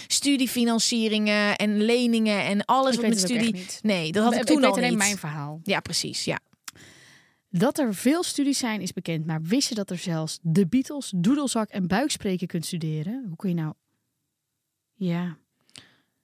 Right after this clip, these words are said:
Speaker 2: Oké.
Speaker 1: Doedelzakstudie.
Speaker 2: <laughs> Dat weet je.
Speaker 1: Maar dat is vet.
Speaker 2: Nee.
Speaker 1: Afgestudeerd,
Speaker 2: Doedelzakker.
Speaker 1: mastertje doedelzakker.
Speaker 2: Ik ben afgestudeerd master en doedelzak.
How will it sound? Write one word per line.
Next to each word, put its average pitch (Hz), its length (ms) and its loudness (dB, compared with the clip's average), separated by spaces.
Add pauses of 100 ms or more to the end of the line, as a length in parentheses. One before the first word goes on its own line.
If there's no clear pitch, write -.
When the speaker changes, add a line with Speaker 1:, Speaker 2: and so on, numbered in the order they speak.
(240)
Speaker 2:
Oké. 185 120 -2
Speaker 1:
Doedelzakstudie. 202 920 4
Speaker 2:
<laughs> 139 60 -4
Dat 165 80 -2
weet 226 180 0
je. 170 120 -2 (160)
Speaker 1:
Maar 165 140 -4 (120)
dat 214 300 0
is 208 120 -4
vet. - 420 -10 (1120)
Speaker 2:
Nee. 214 440 0 (100)
Speaker 1:
Afgestudeerd, 202 920 0 (220)
Speaker 2:
Doedelzakker. 208 460 6
Speaker 1:
mastertje 190 340 4
doedelzakker. 185 800 0 (300)
Speaker 2:
Ik - 100 -10
ben 185 100 -8
afgestudeerd 190 600 -4
master 185 440 -2
en 170 80 0
doedelzak. 269 600 -6